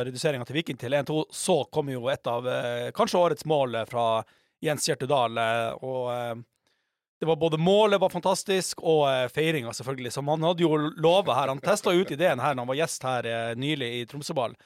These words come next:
med den her golffeiringen, og, eh, han holdt, eh, ord som lovet også, som han også var inne på i direktesendingen også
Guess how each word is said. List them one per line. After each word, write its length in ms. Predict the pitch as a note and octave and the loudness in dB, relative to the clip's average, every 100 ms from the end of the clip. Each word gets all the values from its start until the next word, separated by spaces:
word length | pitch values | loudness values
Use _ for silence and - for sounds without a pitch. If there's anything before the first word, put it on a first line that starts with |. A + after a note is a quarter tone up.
| _ - | _ -6
med 120 | D3+ | -4
den 80 | B2+ | -4
her 80 | B2+ | -6
golffeiringen, 1000 | C3 E3+ F3+ - D#3+ D#3+ D3+ C#3+ A#2+ A#2 | 2 2 2 0 4 4 2 -4 -4 -6
og, 320 | A#2 A#2+ A#2+ A#2 A#2 | -6 -4 -2 -2 -6
eh, 280 | A#2+ _ _ _ - | -12 _ _ _ -8
han 100 | C#3+ | 0
holdt, 300 | F3 - C3+ | 0 0 -6
eh, 80 | C3 | -2
ord 180 | D#3+ - | -2 -4
som 160 | A#2+ | -2
lovet 240 | B2+ C#3+ B2 | 0 2 0
også, 220 | C#3 B2 A2 | -4 -8 -10
som 80 | |
han 100 | A#2+ | -8
også 140 | C#3 B2 | -8 -4
var 140 | B2 | -4
inne 100 | C#3+ | -4
på 140 | A#2 A2+ | -8 -8
i 240 | A2+ A2+ A#2 | -6 -8 -6
direktesendingen 540 | C3 - C3+ A#2 A#2 | -8 -8 -10 -8 -8
også 160 | C3+ | -10